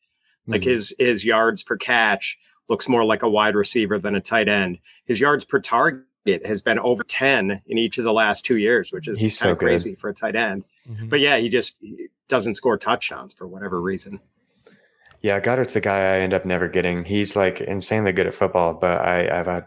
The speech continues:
Speaker 2: hard time projecting it for him if the touchdowns aren't there.
Speaker 3: Jacob, what
Speaker 2: Uh,
Speaker 3: else, uh, from the red zone or green zone or end zone do you want us to know?
Speaker 2: Yeah, so I wanted to just bring up the Chiefs. Um, obviously, we <laughs> know how insane it is over there,
Speaker 3: <laughs>
Speaker 2: but, um, they're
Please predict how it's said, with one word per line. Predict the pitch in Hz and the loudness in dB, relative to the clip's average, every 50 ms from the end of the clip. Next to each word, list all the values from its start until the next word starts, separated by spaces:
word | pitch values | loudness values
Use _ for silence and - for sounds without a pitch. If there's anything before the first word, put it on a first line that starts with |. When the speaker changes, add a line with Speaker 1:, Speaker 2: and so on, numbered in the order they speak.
| - - | -10 -8
Speaker 2:
hard | - 107 92 | -4 -4 -2
time | - 95 92 | -2 -2 0
projecting | 90 95 92 95 92 - 98 | 0 2 2 0 0 0 -4
it | 90 | -4
for | - - 95 | -2 0 0
him | 92 95 | 0 0
if | 92 - | -2 -4
the | - - | -4 -2
touchdowns | - 95 92 - 101 95 90 | 0 0 0 0 0 0 2
aren't | 98 95 92 | 2 2 2
there. | 92 95 98 98 98 95 - _ _ _ _ _ _ _ _ _ _ _ _ - | 2 0 2 0 0 -4 -8 _ _ _ _ _ _ _ _ _ _ _ _ -4
Speaker 3:
Jacob, | - 160 165 151 151 | -2 -2 0 0 0
what | 143 156 160 | 0 2 2
Speaker 2:
Uh, | 160 | 2
Speaker 3:
else, | 160 147 - - - | 0 0 -2 -2 0
uh, | 143 135 127 | 0 0 0
from | - - 127 | 0 -2 -4
the | 123 120 | -4 -2
red | 110 117 120 123 117 | -2 0 -2 -2 -2
zone | 110 120 120 120 120 | -2 0 0 0 0
or | 110 104 | -2 -4
green | 95 110 120 123 123 117 | -4 -2 -2 0 0 0
zone | 107 113 113 113 117 110 | 0 -2 -2 -2 -2 -2
or | 101 104 | -2 -2
end | 113 120 120 120 | 0 0 0 0
zone | 107 107 104 104 104 104 | 0 0 0 -2 -2 -4
do | 101 101 | -4 -6
you | 101 | -4
want | 101 101 98 | -4 -4 -2
us | 98 - - | -2 -4 -4
to | 101 | -4
know? | 98 92 87 87 90 - _ _ _ _ _ _ _ _ _ _ _ - | -4 -6 -6 -6 -8 -12 _ _ _ _ _ _ _ _ _ _ _ -10
Speaker 2:
Yeah, | 127 - 107 101 101 101 98 | -4 0 0 2 2 2 0
so | 90 - - 120 110 | 0 0 0 2 2
I | 101 98 | 2 2
wanted | 110 143 175 185 180 | 2 2 2 2 2
to | 127 104 | 0 0
just | 92 101 98 - | 0 0 0 0
bring | - 101 98 | 2 2 2
up | 92 85 | 2 0
the | - 95 | 0 -2
Chiefs. | - - - 92 90 90 90 87 - - - | -2 -2 -2 0 0 0 0 0 0 -2 -2
Um, | - 98 101 98 95 95 | 0 0 0 0 2 2
obviously, | 90 104 107 107 104 - 107 101 | 0 0 2 2 2 2 2 2
we | 95 95 92 | 4 4 2
<laughs> | 92 92 | 2 0
know | 90 - - 117 110 98 98 - - | 0 0 0 2 2 2 2 2 0
how | - 104 98 | 0 0 0
insane | 95 92 92 - 104 95 95 | 0 0 -2 0 0 0 0
it | 95 90 | 2 2
is | 95 90 87 | 0 0 2
over | 95 90 90 | 0 0 0
there, | 87 90 90 90 | 2 2 2 2
Speaker 3:
<laughs> | 117 - | 2 2
Speaker 2:
but, | 98 92 90 - - | 0 0 0 0 0
um, | 95 98 92 92 90 90 90 - - | 0 2 2 2 0 -2 -4 -6 -2
they're | - 110 107 104 104 92 - - | 0 2 2 4 2 2 0 -4